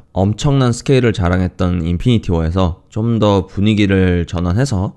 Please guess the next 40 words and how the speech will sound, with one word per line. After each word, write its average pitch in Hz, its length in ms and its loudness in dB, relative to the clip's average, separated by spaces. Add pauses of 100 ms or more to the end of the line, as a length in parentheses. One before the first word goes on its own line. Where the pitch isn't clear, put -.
가벼운 120 380 2
마음으로 117 460 4
즐겁게 113 480 -2
볼 98 140 2
수 95 140 -4
있는 95 180 0
작품일 85 380 -4
것 - 120 -4
같습니다. - 420 -8 (280)
제가 113 300 2
사는 113 260 0
곳은 98 540 0
칠월 127 340 0
말 87 260 2
개봉이라 90 720 0
안타깝게도 82 720 -8
한 104 160 -2
달 104 160 2
정도 90 220 -4
기다려야 82 420 -2
하지만 92 480 -2
한국에 143 460 0
계신 92 280 -2
분들은 113 560 0
칠월 143 380 2
사일 98 400 0
개봉이니까 87 880 -2
바로 104 240 -2
다음 95 220 0
주에 131 100 0
보시면 101 260 -2
될 85 100 -4
것 87 140 -10
같네요. - 220 -12 (140)
저는 95 280 0
그저 87 400 -2
아쉬운 131 400 0
마음을 92 300 2
달래기 87 400 0
위해서 92 420 -4